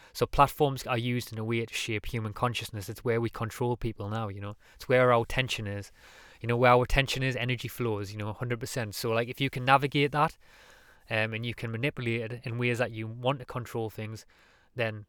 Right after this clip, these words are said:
the place to control is gonna be data. You know, you're gonna want data, what people are up to,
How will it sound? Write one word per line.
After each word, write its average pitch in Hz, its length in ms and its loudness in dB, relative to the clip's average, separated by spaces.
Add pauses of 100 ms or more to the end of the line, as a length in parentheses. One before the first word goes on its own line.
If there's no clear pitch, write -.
(120)
the - 80 -4
place 123 380 2
to - 120 -14
control 120 760 -2
is 123 140 -6
gonna 107 180 -4
be 104 160 -8
data. 113 400 0
You 98 100 -8
know, 107 80 -4
you're 113 160 -2
gonna 117 180 0
want 123 280 -2
data, 110 420 -2 (140)
what 120 180 6
people 131 260 0
are 117 120 2
up 113 140 -2
to, 117 300 0